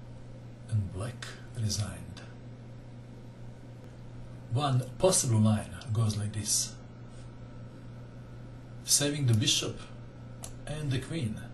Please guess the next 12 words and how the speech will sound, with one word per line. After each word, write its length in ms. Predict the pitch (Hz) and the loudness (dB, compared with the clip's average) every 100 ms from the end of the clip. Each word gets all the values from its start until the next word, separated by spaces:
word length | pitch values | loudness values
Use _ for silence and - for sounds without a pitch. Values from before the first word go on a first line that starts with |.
| - | 0
by 120 | 107 | 2
playing 520 | 107 113 110 110 107 - | 2 4 6 8 6 4
bishop 360 | 107 117 113 - | 4 4 4 0
takes 280 | 120 110 - | 0 2 4
on 80 | 104 | 4
g 220 | 110 107 - | 4 2 0
two, 180 | 110 - - - - - - | -4 -4 -10 -10 -10 -12 -2
preventing 640 | 123 110 117 117 117 107 - - - 107 | 4 8 6 6 6 6 4 -8 -4 4
rook 460 | 151 - - - - | 6 4 0 -8 0
to 80 | 113 | 4
f 180 | 104 110 | 4 2
one. 160 | - | -6